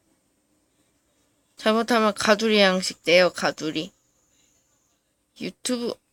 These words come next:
많이 보면 아실 텐데. 역시 밑에 게 좋은 거예요. 초보자한테. 제가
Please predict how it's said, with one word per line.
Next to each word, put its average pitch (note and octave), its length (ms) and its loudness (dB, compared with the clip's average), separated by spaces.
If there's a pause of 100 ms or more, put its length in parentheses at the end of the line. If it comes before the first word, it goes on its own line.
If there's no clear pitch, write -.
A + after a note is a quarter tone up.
(500)
많이 F#3+ 340 0
보면 F#3+ 220 -2 (140)
아실 E3 340 -4
텐데. F3 520 -6 (3250)
역시 C4 580 4
밑에 A3+ 260 -4
게 B3 180 -2
좋은 A3+ 380 -4
거예요. G#3+ 600 0 (1160)
초보자한테. C4 1000 -2 (1500)
제가 F#3 680 0